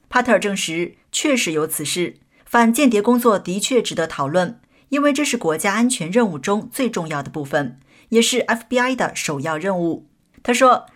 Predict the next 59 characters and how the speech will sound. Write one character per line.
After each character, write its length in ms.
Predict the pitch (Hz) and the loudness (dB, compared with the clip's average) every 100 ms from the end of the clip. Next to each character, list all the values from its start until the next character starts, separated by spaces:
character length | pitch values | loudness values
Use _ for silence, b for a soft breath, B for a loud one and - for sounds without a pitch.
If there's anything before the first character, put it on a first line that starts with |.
| B B | B B
从 260 | - 247 | 2 2
今 140 | 262 277 | 4 4
年 180 | 247 240 | 2 0
初 220 | 277 269 | -2 -2
到 180 | 247 226 | -2 -2
现 220 | 254 226 | 0 0
在 340 | 233 226 - b b - | 0 -2 -4 b b -2
，F 180 | 277 - | -2 0
B 100 | 277 | 2
I 140 | 269 | 2
逮 180 | 277 285 | 2 0
捕 160 | - 139 | -2 -6
的 340 | 156 175 - | -2 -2 -2
在 160 | - 226 | -2 0
美 180 | 180 147 | 0 -4
从 280 | - 143 151 | -6 -8 -6
事 240 | - 226 | -2 -2
活 200 | 220 143 | -2 -4
动 220 | 214 196 | -4 -4
的 220 | 160 143 | -2 -4
中 200 | 143 226 | 0 4
共、 300 | 233 269 233 - | 6 6 4 -6
朝 200 | - 156 | -2 -2
鲜、 360 | 202 185 147 - | 0 -2 -4 -4
伊 140 | 226 | -2
朗 220 | 247 160 - | 0 0 -2
和 180 | 175 | -4
俄 60 | 190 | 0
罗 120 | 208 | 0
斯 200 | 214 254 | -2 -2
的 160 | 202 135 | 0 0
间 200 | 254 214 | -2 -4
谍 140 | 156 | -4
人 180 | 147 135 | -4 -4
数 320 | - 220 - B B B | 0 0 -2 B B B
比 120 | 220 | -2
去 140 | 233 285 | 2 2
年 180 | 220 | 2
增 160 | 220 262 | 2 0
加 200 | 254 262 | 2 0
了 120 | 226 | 0
百 160 | 165 135 | -2 -6
分 140 | 143 | -6
之 140 | 143 170 | -6 -4
四 180 | - | -4
十。 400 | 170 - 156 170 - _ _ - | -4 -4 -4 -4 -8 _ _ -4
F 180 | 254 | -2
B 140 | 247 277 | 2 4
I 180 | 269 277 | 4 2
正 160 | 262 | 2
在 140 | 233 190 | 2 0
破 240 | - 214 | 0 0
坏 240 | 202 180 | 2 0
这 120 | - 180 | -2 -4
些 200 | 196 190 | -2 0
间 220 | 277 226 | 2 0
谍 120 | 156 | 0
行 240 | 147 139 | -6 -4
动， 280 | 143 185 - | 2 2 0